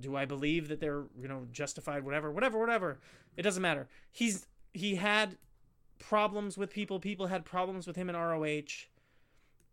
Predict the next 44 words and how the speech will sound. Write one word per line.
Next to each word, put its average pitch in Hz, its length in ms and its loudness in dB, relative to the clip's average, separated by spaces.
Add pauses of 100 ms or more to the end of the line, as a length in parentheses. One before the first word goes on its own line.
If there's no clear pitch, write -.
(680)
He, 170 160 -8
maybe 156 260 4
he's 185 160 -2
just 208 160 0
not 226 140 6
a 226 80 4
corporate 214 420 4
guy. 240 520 10
<laughs> - 80 -2
Like, 226 400 12
you 190 180 6
know, 220 160 10
like, 214 180 8
that's 254 200 6
a 196 40 2
small 226 380 4
time 226 420 6 (300)
company, 277 260 6
but 233 120 4
maybe 233 220 6
he's 220 200 -2
just 220 120 -2
not 208 260 4
a 208 40 6
guy 196 220 4
who 208 100 2
can 190 220 -2
work 196 280 0
for 180 460 -2 (640)
a - 80 -2
corporate 220 320 2
company. 311 560 -2
And 185 180 0
W 220 220 6
W 220 200 4
E 262 120 2
being 196 360 2
bi-, 180 200 -2
the 160 120 0
big 208 300 4
leagues 151 460 0
corporate 165 440 -4
bullshit, 151 540 -2
like, 175 260 -2